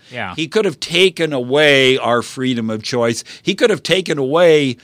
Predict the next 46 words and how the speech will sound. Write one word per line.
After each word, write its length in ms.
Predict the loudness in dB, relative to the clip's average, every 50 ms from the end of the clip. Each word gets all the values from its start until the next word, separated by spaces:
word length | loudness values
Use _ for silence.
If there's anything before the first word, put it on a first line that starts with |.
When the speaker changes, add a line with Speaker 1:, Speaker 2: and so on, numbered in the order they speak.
| _ _
Speaker 2:
human 440 | -4 -4 -2 -2 -2 -2 -4 0
beings. 640 | 2 2 2 2 2 -2 -6 -8 -10 -12 -12 -14 -14 _ _ _
He 120 | _ -12 -8
could 160 | -6 -4 -4
have 120 | -4 -6
put 200 | 0 0 2 2
us 200 | 2 0 0 -4 -8 -2
at 180 | 0 0 2 2
an 120 | 0 -4
end. 480 | -2 -2 -2 -2 -2 -4 -8 -16 -20 -20 _ -20 _ _
I 40 | -10
mean, 100 | -10 -8
he 60 | -2
could 140 | -2 -2 -2
have 100 | -2 0
brought 260 | 0 2 2 2 2
about 320 | 0 0 0 0 0 0
our 200 | -2 -2 -4 -6
end, 360 | -6 -8 -10 -12 -12 -14 -20 -20 _ -20 -20 _ _ _ _
but 160 | -8 -4 -4
he 100 | -4 -4
didn't. 600 | 0 0 0 0 0 -6 -12 -14 _ -18 -20 -20 _ _ _ _ _ _ _ _ _ _ _
He 240 | -8 -4 0 0 2
allowed 880 | 0 0 -2 -2 0 0 2 2 4 2 2 0 -2 -4 -8 -8 -10 -12 _ _ _
sin 760 | _ -8 -6 -4 -2 0 0 0 0 -2 -4 -6 -10 -12 -14 _ _ _ _ _ _ -8
to 100 | -8 -8
continue 720 | -6 -6 -10 -8 -6 -4 -4 -4 -4 -2 -2 -2 -4 -4
in 140 | -4 -6 -6
this 240 | -8 -8 -8 -10 -12
world. 640 | -8 -2 -2 0 0 0 -2 -4 -8 -14 _ -20 _ _ -20 -20 -20 -20 _
But 140 | -4 -2 0
he 60 | 2
has 200 | 2 2 0 0
a 40 | -2
plan. 600 | -8 -6 -4 -2 0 2 2 2 0 -2 -10 -18 _
<laughs> 40 | -6
That's 240 | -6 -6 -6 -8 -4
the 180 | 0 0 2
answer. 440 | 2 2 0 -2 -4 -4 -4 -4 -8 -18 -20 -20 -20 -20 -8
He 140 | 0 2 4
has 200 | 4 4 4 2
a 60 | -2
plan 540 | -4 -6 -8 -6 -4 -2 0 0 0 -2 -2
to 120 | -6 -6 -6
redeem 640 | -4 -4 -4 -4 -2 0 0 0 0 -2 -4 -4
men 400 | -2 0 0 0 0 -2 -6 -8